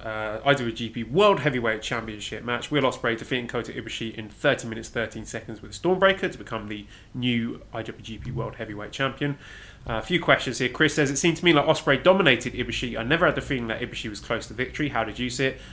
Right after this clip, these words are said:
Uh, Marcus says, "How would you compare Ospreay Ibushi to the last Sakura Genesis main event, Okada versus Zack Sabre Junior?" Um, I mean, I thought they were comparable. I think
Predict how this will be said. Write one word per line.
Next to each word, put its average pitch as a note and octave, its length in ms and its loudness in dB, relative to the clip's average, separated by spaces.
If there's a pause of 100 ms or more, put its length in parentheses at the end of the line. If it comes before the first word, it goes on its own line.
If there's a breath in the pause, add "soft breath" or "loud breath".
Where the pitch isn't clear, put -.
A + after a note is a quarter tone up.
(160 loud breath)
Uh, A#2+ 160 0
Marcus C3+ 500 4
says, B2 220 2
"How F3 140 8
would D3 140 4
you D3 60 4
compare C3+ 360 4
Ospreay B2+ 480 2
Ibushi B2 360 -2
to - 100 -8
the A#2+ 80 -2
last A#2 240 2
Sakura B2 280 -2
Genesis C3+ 460 4
main A2+ 160 -2
event, A#2 320 -2 (400 loud breath)
Okada A#2+ 300 6
versus A2+ 420 0
Zack A2 380 -4
Sabre A2 240 -4
Junior?" G#2 500 -4
Um, D#3 240 4
I - 20 0
mean, C4 160 8
I C#4 40 10
thought E4+ 160 6
they B3+ 100 6
were G3 100 6
comparable. D3 480 6
I B2 60 6
think F3 320 0